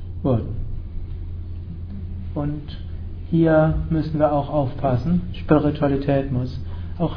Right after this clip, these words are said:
sat-, sattwig gelebt werden. Nicht tamasik, nicht zerstörerisch, nicht fanatisch. Ne? Auch hier gilt es, Ahimsa wirklich zu beachten, nicht töten. Und auch hier, und auch nicht Rajasik.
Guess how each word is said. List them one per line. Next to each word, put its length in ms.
sat-, 260
sattwig 600
gelebt 460
werden. 240
Nicht 280
tamasik, 680
nicht 280
zerstörerisch, 840
nicht 240
fanatisch. 840
Ne? 120
Auch 180
hier 220
gilt 360
es, 180
Ahimsa 680
wirklich 440
zu 120
beachten, 640
nicht 300
töten. 480
Und 140
auch 160
hier, 440
und 180
auch 220
nicht 220
Rajasik. 720